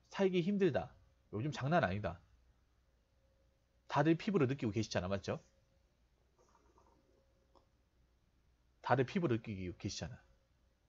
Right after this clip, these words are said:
여기서 직장을 다니시는 분도 아시겠지만 직장 다녀도 막 이것저것 하다 보면 나한테 막 떨어지는 거 몇 개 없고 집값은 올라가고 맞죠?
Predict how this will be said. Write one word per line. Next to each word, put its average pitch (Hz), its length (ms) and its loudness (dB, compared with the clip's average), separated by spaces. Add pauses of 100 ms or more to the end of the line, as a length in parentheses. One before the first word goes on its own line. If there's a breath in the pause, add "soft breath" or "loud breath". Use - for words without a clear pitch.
(1200)
여기서 180 260 8
직장을 208 400 8
다니시는 185 360 8
분도 160 100 10
아시겠지만 120 220 8
직장 170 260 2
다녀도 151 540 4
막 90 260 2
이것저것 180 440 4
하다 196 260 8
보면 143 180 0
나한테 123 320 4
막 104 200 -2 (140)
떨어지는 170 400 6
거 117 120 -2
몇 95 180 -4
개 113 100 0
없고 92 540 -2 (1600)
집값은 160 400 6
올라가고 110 600 2
맞죠? 95 400 -4